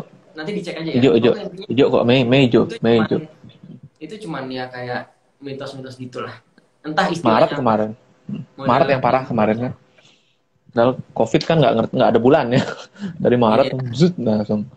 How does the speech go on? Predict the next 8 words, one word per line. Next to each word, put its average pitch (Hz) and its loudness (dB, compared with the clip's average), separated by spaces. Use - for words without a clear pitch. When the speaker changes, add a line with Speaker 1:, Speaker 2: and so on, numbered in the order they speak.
Speaker 1:
Yes. - -12
Speaker 2:
Tapi 165 6
memang, 175 2
eh, 117 6
belakangan 117 2
ini, 156 2
eh, 107 0
news 143 0